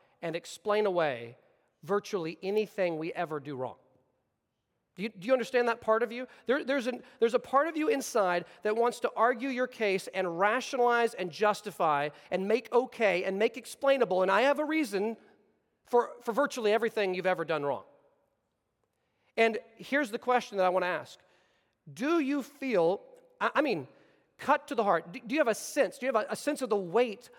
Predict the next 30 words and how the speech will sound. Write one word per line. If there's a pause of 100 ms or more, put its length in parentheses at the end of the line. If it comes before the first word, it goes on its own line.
of
what
you
and
I
deserve (220)
before
a
holy
God, (200)
or
are
those
just
words
that
you
just
sort
of
say
out (400)
with
your
mouth? (160)
"Oh
yeah,
I
deserve (200)
hell.